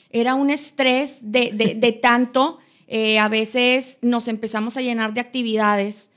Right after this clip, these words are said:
Speaker 1: y, y agarramos esto y, y esto también puedo y, bueno, está bien también acá. Y entonces nos llenamos de tantas cosas que de pronto nos sentimos exhaustas. Y luego, entonces,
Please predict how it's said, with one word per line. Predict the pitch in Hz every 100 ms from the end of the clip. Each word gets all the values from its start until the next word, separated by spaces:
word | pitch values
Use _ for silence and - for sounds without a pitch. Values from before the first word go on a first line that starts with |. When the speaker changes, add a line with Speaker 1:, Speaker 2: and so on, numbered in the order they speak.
| _ _
Speaker 1:
y, | 233 220 214 220
y | 220 214 202
agarramos | 202 202 214 240 240
esto | 247 247 247 247
y, | 233 233 220 220
y | 220
esto | 233 247
también | 247 247 240
puedo | 262 262 254 254
y, | 254 254 208 - -
bueno, | 220 285
está | 294 294
bien | 285 269
también | 277 262 262
acá. | 262 269 262 262
Y | 254 240 -
entonces | 240 233 247 254 285 - _
nos | 233 262 226
llenamos | 247 247 269 311
de | 330
tantas | 277 269 294
cosas | - 277 269 240 277 - _ _ _
que | - 247 240
de | 233
pronto | 226 233 233 277
nos | 285
sentimos | 254 233 233 254 254
exhaustas. | 226 220 240 233 247 - 185 - - _ _ _ _ _ _
Y | 294 285
luego, | 302 294 269 277 302
entonces, | 254 247 254 254 269 277 -